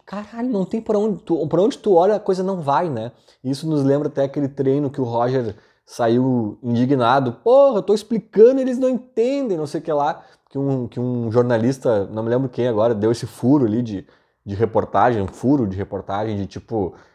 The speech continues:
que o Roger saiu desesperado de um treino que os caras não entendiam o que ele tava querendo passar.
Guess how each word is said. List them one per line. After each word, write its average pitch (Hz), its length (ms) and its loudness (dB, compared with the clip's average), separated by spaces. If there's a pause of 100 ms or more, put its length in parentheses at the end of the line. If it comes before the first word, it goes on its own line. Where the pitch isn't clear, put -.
(100)
que - 120 -12
o - 20 -6
Roger 104 360 0
saiu 110 500 2
desesperado 117 640 0
de 117 80 -2
um 113 60 -2
treino 107 340 0
que 120 140 -10
os 113 100 -10
caras 120 400 -2 (220)
não 123 260 0
entendiam 139 500 -2
o 135 40 -6
que 135 80 -4
ele 123 80 0
tava 113 220 -4
querendo 113 260 -2
passar. 107 500 -6